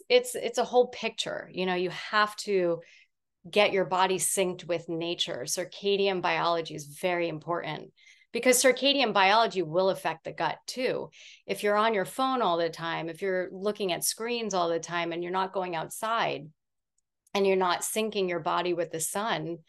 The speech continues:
you know, you are doing your microbiome a disservice. So in any case, like, now for me, it's like, it's a full, wholesome picture of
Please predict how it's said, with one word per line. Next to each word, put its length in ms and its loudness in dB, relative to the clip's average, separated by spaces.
you 400 0
know, 160 8
you 480 2
are 520 6
doing 520 2
your 260 0
microbiome 640 -2
a 60 -4
disservice. 640 -4
So 480 6
in 140 4
any 240 6
case, 340 -2
like, 220 4
now 640 4
for 260 -4
me, 380 4
it's 160 -4
like, 320 -2
it's 220 -6
a 140 -2
full, 840 4
wholesome 880 2
picture 760 -6
of 380 -2